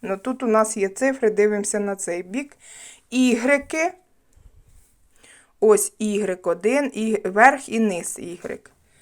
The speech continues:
Ось ігреки, числа ігреків, чорні великі. Ну, тут у нас внизу немає. Значить, нам треба ця сторона. Наша висота сто двадцять шість і сім. Дивимося на ікси позначки, між якими,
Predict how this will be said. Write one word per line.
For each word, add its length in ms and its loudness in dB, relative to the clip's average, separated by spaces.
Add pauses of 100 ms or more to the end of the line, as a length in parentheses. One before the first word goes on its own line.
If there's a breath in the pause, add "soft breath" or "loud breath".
(320 soft breath)
Ось 380 2
ігреки, 560 -4
числа 680 0
ігреків, 840 -4
чорні 520 2
великі. 720 -2 (520 loud breath)
Ну, 80 -8
тут 240 -10
у 40 -2
нас 280 -2
внизу 300 -6
немає. 560 -6
Значить, 400 -4
нам 200 -2
треба 320 -2
ця 220 -2
сторона. 480 -4
Наша 360 4
висота 600 0 (520 loud breath)
сто 320 2
двадцять 480 4
шість 440 -4
і 80 -4
сім. 360 -6
Дивимося 720 4 (340)
на 180 4
ікси 440 0
позначки, 760 -6
між 200 0
якими, 500 0